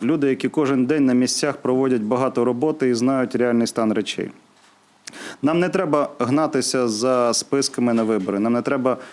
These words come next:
гнатися за вождями, сподобатися їм і робити в угоду вождям все, що вони хочуть. У нас задача єдина — це підтримка від людей і довіра від людей. Тому ми розуміємо, чим закінчиться цей процес, і що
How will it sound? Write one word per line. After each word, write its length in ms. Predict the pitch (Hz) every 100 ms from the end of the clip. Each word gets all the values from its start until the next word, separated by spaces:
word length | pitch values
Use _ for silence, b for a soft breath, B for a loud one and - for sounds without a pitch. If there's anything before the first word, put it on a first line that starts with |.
| B
гнатися 440 | 117 139 135 - 117
за 120 | 120
вождями, 480 | 120 113 143 143 127
сподобатися 760 | - 117 120 113 - 113 117
їм 280 | 117 147 151 B B B
і 40 | 120
робити 360 | 123 139 131
в 100 | 117
угоду 280 | 120 123 117
вождям 380 | 117 110 143 131
все, 180 | - 123
що 140 | 120
вони 160 | 117 113
хочуть. 480 | 101 90 98 -
У 40 | 120
нас 320 | 143 - 80 78 -
задача 520 | 110 131 160 151 -
єдина — 420 | 131 113 107 95 98
це 280 | 127 123 - B B B
підтримка 480 | 147 - 156 135 -
від 200 | 127 123
людей 440 | 131 131 160 180 180 B B B
і 80 | 131
довіра 400 | 135 135 123 107
від 180 | 104 101
людей. 340 | 101 87 -
Тому 220 | 123 165
ми 120 | 185 180
розуміємо, 640 | 143 165 165 147 139 127 B B
чим 240 | - 165 127
закінчиться 600 | 135 147 139 131 127 123
цей 180 | 143
процес, 560 | 113 131 123 170 156 -
і 100 | 127
що 180 | -